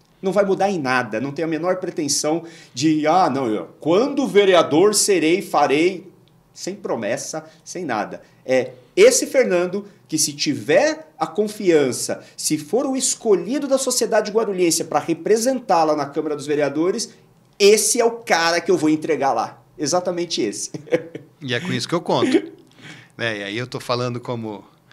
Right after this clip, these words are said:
Speaker 2: como guarulhense, é com isso que eu conto. E é, ó,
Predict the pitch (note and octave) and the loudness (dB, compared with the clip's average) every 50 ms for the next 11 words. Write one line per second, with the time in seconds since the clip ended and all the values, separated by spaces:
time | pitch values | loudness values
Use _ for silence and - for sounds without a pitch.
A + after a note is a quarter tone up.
0 | - _ _ _ - - A2+ A2+ A2 A2 G#2 F#2 F#2+ B2 C3 C3+ C#3 C3 B2 A#2+ | -20 _ _ _ -20 -14 -14 -12 -12 -12 -12 -6 -4 -2 0 0 0 0 0 0
1 | B2 C3+ B2+ - B2 B2 - B2 A#2 G#2+ - - C#3+ C#3+ C#3 - A#2+ G2 E2+ - | 0 -2 -4 -8 -10 -10 -8 -8 -8 -8 -8 -8 -8 -8 -8 -8 -12 -12 -12 -14
2 | - - _ - - - - _ - C3+ D3 D3 B2 F#2+ | -20 -20 _ -20 -20 -20 -20 _ -6 -2 0 0 0 0